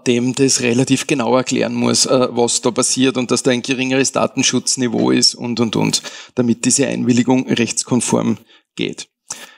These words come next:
Wie schaut das jetzt mit der Haftung aus, äh, bei so Entwicklung? Wenn man jetzt ein Plugin, äh, einfach, äh, aus Herzensgüte entwickelt und, äh, als, äh, Open Source, äh,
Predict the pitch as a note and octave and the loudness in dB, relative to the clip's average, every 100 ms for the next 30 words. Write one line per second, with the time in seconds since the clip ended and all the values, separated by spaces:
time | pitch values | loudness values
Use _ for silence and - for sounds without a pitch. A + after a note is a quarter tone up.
0 | - C3 C#3+ D#3 D#3 D3+ - E3 C#3+ B2+ | -2 0 2 0 0 -2 0 -2 0 0
1 | D3 - F#3 D#3+ D#3+ - E3 D3+ D3+ D3+ | -2 -2 0 2 0 0 2 4 2 0
2 | C3+ D3+ C#3+ C3+ C#3 C3+ D3 C#3 C3 - | -2 0 -2 0 0 0 2 0 -2 -12
3 | - - - A2+ C3 B2 - - B2 B2 | -16 -18 -6 -2 0 0 -2 -4 -2 0
4 | B2 C#3 E3 E3 A#2 C3+ C3+ - B2+ - | 2 2 2 0 2 2 2 -2 -4 2
5 | C3 - C#3 - C3 B2+ A#2 - B2 - | 2 2 -2 2 2 2 -2 -2 0 0
6 | B2+ - C#3+ - B2+ - C3 A2+ - D#3+ | 0 -2 -4 2 0 2 0 0 -2 0
7 | D#3 D3 - C#3 C3 - C3+ C3+ - B2+ | 2 0 0 0 0 2 2 2 2 2
8 | A#2+ - - B2+ B2+ C3+ B2+ C3+ - C3+ | 2 0 0 2 2 0 0 0 2 2
9 | B2 - C3+ B2 | 2 0 0 0